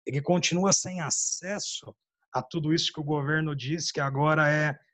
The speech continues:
é importante. E aí a gente cai num ponto que foi mencionado lá atrás e eu gostaria de trazer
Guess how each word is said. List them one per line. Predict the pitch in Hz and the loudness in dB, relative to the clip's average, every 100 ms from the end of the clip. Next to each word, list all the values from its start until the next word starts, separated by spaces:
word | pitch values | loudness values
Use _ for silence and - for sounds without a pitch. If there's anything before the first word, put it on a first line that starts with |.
| _ - | _ -6
é | |
importante. | 170 160 180 175 165 202 208 - 131 _ - - - - | -4 2 2 4 4 4 2 -2 -4 _ -20 -18 -6 2
E | |
aí | 196 233 | 4 4
a | 240 | 2
gente | 247 240 | 2 0
cai | - 208 | 2 2
num | 196 160 | 4 0
ponto | - 202 220 220 | 4 4 4 0
que | 160 | -8
foi | - 240 | 2 4
mencionado | 247 233 - 185 170 170 | 6 4 4 0 -4 -2
lá | 156 135 | -2 -4
atrás | 143 175 196 160 | -2 2 2 2
e | 165 | 2
eu | 170 | 2
gostaria | 170 170 160 160 175 | 2 2 2 2 2
de | 151 | 0
trazer | 139 156 135 123 156 143 | 2 4 2 2 2 2